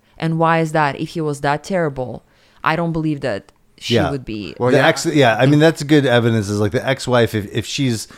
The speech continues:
Speaker 2: if she's willing to let him come into the house and set up all the lawyers in an emergency,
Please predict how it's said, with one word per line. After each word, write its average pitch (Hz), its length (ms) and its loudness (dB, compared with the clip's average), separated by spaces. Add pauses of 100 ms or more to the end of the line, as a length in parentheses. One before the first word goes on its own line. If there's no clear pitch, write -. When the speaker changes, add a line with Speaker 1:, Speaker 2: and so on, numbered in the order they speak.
(200)
Speaker 2:
if - 80 -20
she's 165 200 0
willing 147 260 6
to 123 60 2
let 123 180 4
him 117 80 2
come 120 180 2
into 113 160 2
the 104 120 0
house 113 340 2
and 95 100 -6
set 110 220 -2
up 104 160 -2
all 101 220 0
the 95 120 -4
lawyers 101 520 0
in 101 80 -2
an 95 100 -4
emergency, 101 760 -2